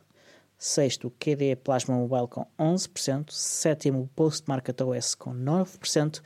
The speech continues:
Em oitavo lugar tá o Replicant, com seis por cento, que ainda assim tem mais, eh, do que tinha, eh, apesar de ter, estar num lugar mais abaixo, tem, tem uma porcentagem maior do que tinha na, na de dois mil e quinze.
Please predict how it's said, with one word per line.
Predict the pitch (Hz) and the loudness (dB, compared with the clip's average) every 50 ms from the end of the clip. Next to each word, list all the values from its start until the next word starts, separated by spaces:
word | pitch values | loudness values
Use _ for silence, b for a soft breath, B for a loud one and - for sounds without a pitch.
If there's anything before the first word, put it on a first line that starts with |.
| B B B | B B B
Em | B 160 | B 4
oitavo | 151 147 180 170 156 151 | 4 6 4 2 4 4
lugar | 143 170 160 143 135 | 4 4 4 4 2
tá | - - 139 127 | 2 2 2 2
o | 127 | 2
Replicant, | 120 - 147 151 - 165 151 - 139 131 127 120 - | 2 0 -2 -2 0 -2 -2 0 0 0 0 -2 -4
com | - 123 120 | -8 -6 -6
seis | - - - 175 - | -4 0 0 0 0
por | - - - - | 0 -4 -4 -2
cento, | - 147 143 143 - - - _ | 0 0 0 -2 -4 -8 -18 _
que | - - 190 | 0 2 2
ainda | 180 165 151 | 4 4 4
assim | 135 - - 160 | 2 2 0 0
tem | 156 - 147 143 | 2 2 2 2
mais, | 143 143 147 170 185 190 190 175 160 156 - 147 - - | 4 2 2 2 4 4 4 4 2 2 -2 -4 -2 2
eh, | 151 160 | 2 2
do | 156 151 151 | 4 2 0
que | 151 - | 0 -2
tinha, | - - 160 147 143 131 127 127 127 - - | -4 -2 0 0 2 0 0 -2 -6 -6 -8
eh, | - - - 156 - B B B B B | -8 -8 -8 -10 -14 B B B B B
apesar | 151 - 170 165 | 0 0 0 2
de | |
ter, | - 180 156 | 4 2 0
estar | 165 - - - 165 156 151 143 143 | 0 -4 -6 0 2 2 2 2 0
num | 143 151 151 151 | -2 -2 0 2
lugar | 147 151 151 147 | 2 2 2 4
mais | 151 156 170 156 151 | 4 4 4 4 2
abaixo, | 143 135 143 131 127 - - - - - - | 2 2 2 0 0 -2 -4 -6 -8 -10 -8
tem, | - - 147 139 - - - | -2 0 0 0 0 -6 -6
tem | - 143 | -4 -4
uma | 139 139 131 | -2 -2 -4
porcentagem | - - - 143 135 131 - 131 135 135 139 127 | -4 -4 -4 -4 -4 -2 0 0 0 2 0 0
maior | 123 127 127 131 123 123 | 0 0 0 0 -2 -2
do | 123 - | -4 -8
que | - - | -8 -6
tinha | - 131 123 123 | -4 -4 -4 -4
na, | 123 127 127 123 135 | -4 -6 -6 -6 -8
na | 135 - 127 127 123 | -8 -6 -4 -4 -4
de | 117 | -2
dois | 123 127 120 113 | -2 -2 -2 -2
mil | 127 120 117 123 | -4 -8 -8 -8
e | - - - - _ _ - - 131 117 117 - - | -12 -12 -14 -18 _ _ -10 -8 -8 -8 -8 -10 -12
quinze. | - - 139 147 151 175 | -10 -6 -4 -2 -2 -4